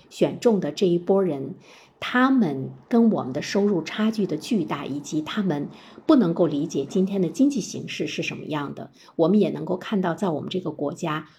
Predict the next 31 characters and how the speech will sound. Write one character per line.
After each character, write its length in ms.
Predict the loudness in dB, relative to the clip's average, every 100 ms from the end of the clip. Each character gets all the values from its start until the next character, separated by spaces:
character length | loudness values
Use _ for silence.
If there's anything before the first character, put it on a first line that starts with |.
| _
网 300 | 0 2 0 2
络 260 | 4 4
的 160 | 2 -2
消 280 | -2 -2 -4
费， 420 | -4 -4 -6 -16 0
因 160 | 4 4
为 180 | 4
它 240 | -2 -2 -2
的 160 | 0
便 460 | -2 -4 -4 -2 0
宜， 260 | 0 0 -8 _ _ _
它 180 | -4 2
呢， 160 | 2 2
也 280 | -2 -6 -6
是 280 | -4 0
呢， 140 | 0 -2
消 260 | -2 0
耗 220 | 0 -4 -2
了 100 | -2
我 100 | -2
们 160 | -4
大 180 | -4 -2
多 160 | 0 0
数 180 | 0 -2
人 200 | -2 -6
的 240 | -8 -8 -16 _ -4
一 140 | -4
个 340 | -2 -2 -2
金 320 | -4 2 4 4
钱 380 | 0 -4 -2
的， 260 | -2 -2